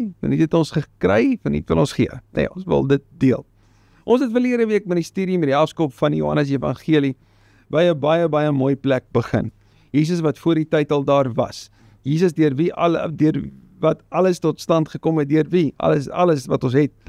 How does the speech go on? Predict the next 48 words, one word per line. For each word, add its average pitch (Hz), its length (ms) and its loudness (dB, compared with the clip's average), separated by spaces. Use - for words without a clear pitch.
tot 151 120 0
stand 160 260 0
gekom 160 200 -2
het, - 100 -4
soos 123 120 -4
Kolossense 135 480 -2
een 120 200 0
sestien 139 380 0
en 131 80 -2
Hebreërs 135 360 -2
een - 200 -2
twee 127 200 -2
sê. 160 440 0
Jesus 202 460 0
wat, 156 200 0
wat 151 320 0
lig 165 320 2
kom 170 180 0
skyn 117 400 0
het, 95 120 -4
want 131 200 0
dis 151 200 2
wie 160 120 2
hy 160 80 2
is, 139 180 -2
want 139 160 -2
Jesus 180 240 -4
wat 165 140 -2
lewe 170 480 2
is, 208 240 2
het 156 160 -4
kom 165 160 0
lig 196 320 2
skyn 156 280 -2
in 160 160 0
'n 156 80 -4
donker 180 400 0
wêreld. 180 440 -2
Ons 160 140 2
het 156 100 -4
gesien 170 240 0
dat 151 140 2
Jesus 160 260 -2
het 156 80 -6
onder 175 240 0
ons 175 180 0
kom 175 380 -2
woon, 175 360 0